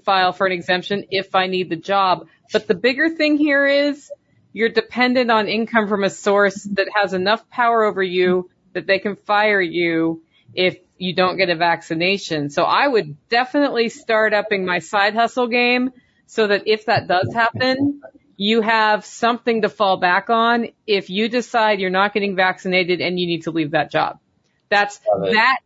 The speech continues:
Speaker 1: mindset of getting income from different places than something that you're dependent on for a vaccine is gonna be key if, if they keep going down this force area.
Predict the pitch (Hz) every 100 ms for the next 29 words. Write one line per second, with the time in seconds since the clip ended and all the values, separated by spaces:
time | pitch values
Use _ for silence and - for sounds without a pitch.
0 | _ _ 202 214 240 294 285 - 226 202
1 | - 190 175 - 220 247 247 233 208 214
2 | 226 220 220 196 185 185 170 208 233 240
3 | - - 226 233 262 254 240 - 196 180
4 | - 208 202 226 220 190 190 196 180 -
5 | 196 208 214 214 214 196 175 175 175 -
6 | 202 196 196 175 170 185 175 165 160 -
7 | 175 143 143 _ _ _ - 180 185 190
8 | 190 - 180 - 202 156 185 180 170 175
9 | 170 160 160 - 175 170 156 - - _
10 | - _ 165 160 147 - 143